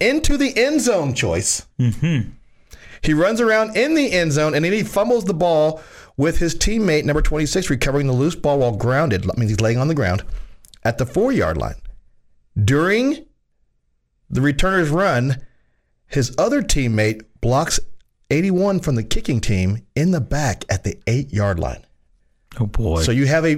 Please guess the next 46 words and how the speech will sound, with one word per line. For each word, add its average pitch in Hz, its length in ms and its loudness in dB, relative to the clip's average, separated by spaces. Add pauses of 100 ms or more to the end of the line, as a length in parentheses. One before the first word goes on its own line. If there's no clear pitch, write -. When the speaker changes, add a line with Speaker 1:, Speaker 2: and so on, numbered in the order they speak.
Speaker 1:
you 143 140 2
have 160 100 0
a 190 120 0
punt 208 400 -2 (420)
that's 123 140 -2
caught 160 220 0
at 170 40 -6
the 180 80 -2
four, 185 320 2
and 147 80 0
his 123 140 0
momentum 139 300 2 (100)
carries 156 260 0
him 165 80 2
into 170 140 0
the 165 160 0
end 165 160 2
zone, 104 300 0 (360)
and 123 100 0
he 127 60 2
runs 156 300 0
around 170 220 2
and 151 140 0
fumbles, 139 600 0
and 107 100 -2
the 98 40 0
ball's 120 220 2
recovered 160 360 0
at 160 100 0
the 147 80 -2
four-yard 147 560 2
line. 85 380 0 (120)
Speaker 2:
Okay. 120 220 -2 (460)
Speaker 1:
And 117 100 0
then 135 80 0
his 120 140 -2
teammate 147 600 0
fouls 139 680 0 (580)
the 110 160 0
other 127 160 2
team, 113 480 0 (280)
the 98 60 -2
kicking - 300 -2
team, 92 420 -2 (200)
at 104 140 -4
the - 100 -6